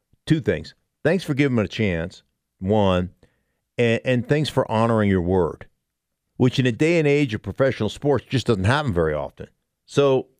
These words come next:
you know, I've got to see the process change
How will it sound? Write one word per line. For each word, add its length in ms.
you 80
know, 260
I've 240
got 220
to 100
see 360
the 100
process 640
change 600